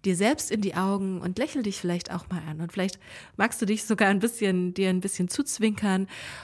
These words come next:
oder dir zunicken. Und vielleicht fühlt sich das jetzt erstmal seltsam an in deiner Vorstellung, aber probier's doch gern mal aus. Also auch hier eine Mini, Mini, Mini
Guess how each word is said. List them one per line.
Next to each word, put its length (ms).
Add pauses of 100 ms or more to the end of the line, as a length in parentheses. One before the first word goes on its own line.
(120)
oder 300
dir 220
zunicken. 760 (920)
Und 120
vielleicht 360
fühlt 220
sich 140
das 220
jetzt 120
erstmal 340
seltsam 460
an 280
in 120
deiner 280
Vorstellung, 680
aber 240
probier's 520
doch 220
gern 240
mal 240
aus. 300 (380)
Also 340 (320)
auch 160
hier 240
eine 180
Mini, 720 (400)
Mini, 540 (220)
Mini 440